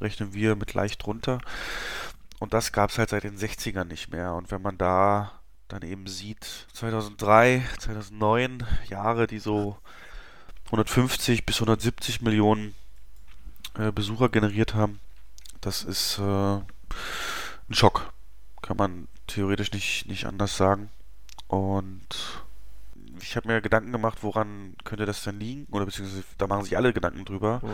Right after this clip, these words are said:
Speaker 1: Und es ist natürlich einfach, weil das Ding ist, Frankreich geht's nicht so, die haben ein Plus, äh, Polen hat ein Rekordjahr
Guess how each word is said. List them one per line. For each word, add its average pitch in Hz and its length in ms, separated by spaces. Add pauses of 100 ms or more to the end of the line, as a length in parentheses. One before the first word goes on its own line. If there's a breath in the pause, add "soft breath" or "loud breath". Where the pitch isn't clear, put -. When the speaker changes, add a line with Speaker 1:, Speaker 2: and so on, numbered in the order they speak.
(460 loud breath)
Speaker 1:
Und 98 80
es 101 80
ist 110 100
natürlich 113 300
einfach, 107 280 (180 loud breath)
weil 123 120
das 143 120
Ding 180 160
ist, 196 280 (100)
Frankreich 143 460
geht's - 260
nicht 127 120
so, 120 320 (340)
die 107 120
haben 101 480 (880)
ein 92 140
Plus, - 400 (100)
äh, 101 320
Polen 135 440
hat 127 100
ein 98 100
Rekordjahr 131 800